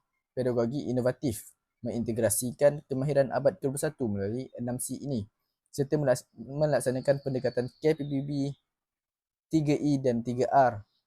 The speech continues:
secara bersepadu. Matlamat akhirnya ialah untuk melahirkan murid yang bukan sahaja mengetahui sejarah bangsanya, tetapi juga memahami nilai-nilai kemanusiaan,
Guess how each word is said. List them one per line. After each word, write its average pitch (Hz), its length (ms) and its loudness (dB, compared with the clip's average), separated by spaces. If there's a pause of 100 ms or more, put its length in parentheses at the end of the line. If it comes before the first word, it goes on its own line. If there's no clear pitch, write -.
(180)
secara 127 400 2
bersepadu. 107 640 -4 (2250)
Matlamat 147 460 2
akhirnya 123 640 0
ialah 120 320 0
untuk 120 320 -6
melahirkan 147 720 -2
murid 135 420 -2
yang 107 160 -6
bukan 117 320 -4
sahaja 120 480 -4
mengetahui 123 480 -4
sejarah 131 460 -2
bangsanya, 127 640 -2 (400)
tetapi 117 240 0
juga 117 180 -4
memahami 120 720 -4
nilai-nilai 113 720 -6
kemanusiaan, 101 640 -4